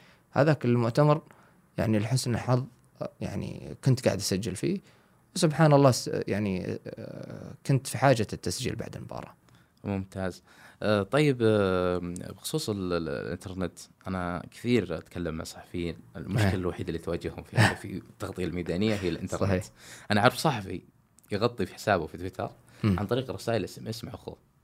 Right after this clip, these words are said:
Speaker 2: يكون أخوه في البيت ماسك حسابه، هو في الملعب يرسل له رسائل اس ام اس.
Speaker 1: هذا برافو عليه.
Speaker 2: هذا،
Speaker 1: <laughs>
Speaker 2: هذا صحفي، آه، يعني لقى له حل، لكن أكيد هذا الحل وصل له بعد المعاناة.
Speaker 1: صح.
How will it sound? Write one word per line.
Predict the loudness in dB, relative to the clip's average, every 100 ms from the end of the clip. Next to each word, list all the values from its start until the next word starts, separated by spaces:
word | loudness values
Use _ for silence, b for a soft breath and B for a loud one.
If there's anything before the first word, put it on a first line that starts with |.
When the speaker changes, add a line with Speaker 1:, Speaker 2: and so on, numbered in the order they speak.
| -16
Speaker 2:
يكون | -6 -6
أخوه | -4
في | -6
البيت | -2 2 0 -2 -18 -8
ماسك | -8 -8
حسابه، | -12 -8 -8 -8 -6 -4
هو | -4
في | -4
الملعب | -6 -6 -2 0 0 -2
يرسل | -6 -4 -2
له | -2 -2
رسائل | 0 0
اس | -2
ام | -10
اس. | -12 -12 -20 B B
Speaker 1:
هذا | 6 8 8
برافو | 10 10 12
عليه. | 10 10
Speaker 2:
هذا، | 10 12 12 12 12
Speaker 1:
<laughs> | 12 12
Speaker 2:
هذا | 12
صحفي، | 12 10 10 10 10 10
آه، | 8 8 8 8
يعني | 8 10 10 10
لقى | 10 12 12
له | 12
حل، | 10 10 10
لكن | 8 8 6
أكيد | 8 8 10
هذا | 10 10
الحل | 8 6
وصل | 8 8
له | 10
بعد | 10 10
المعاناة. | 8 8 8 8 6 2
Speaker 1:
صح. | 2 10 10 10